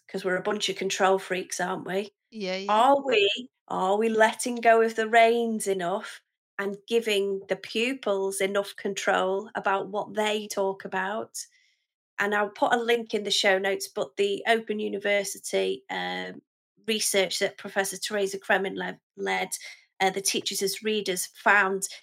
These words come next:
Speaker 1: that informal book talk is an important strand of reading for pleasure pedagogy. Um,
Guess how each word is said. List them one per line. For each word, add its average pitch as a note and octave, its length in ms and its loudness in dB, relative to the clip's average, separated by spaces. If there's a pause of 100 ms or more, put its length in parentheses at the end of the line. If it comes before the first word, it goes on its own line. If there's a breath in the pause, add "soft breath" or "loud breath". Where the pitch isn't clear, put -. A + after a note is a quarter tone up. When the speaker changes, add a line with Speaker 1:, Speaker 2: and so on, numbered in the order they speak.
(140 loud breath)
Speaker 1:
that - 160 0
informal G#3+ 540 0
book - 240 0
talk G3+ 280 2
is G3 100 0
an G3 80 -6
important G3+ 560 0
strand G3 520 0
of G3+ 100 -10
reading F#3+ 260 2
for - 100 -20
pleasure F#3+ 360 0
pedagogy. F#3+ 920 -6 (520 soft breath)
Um, F3+ 460 -2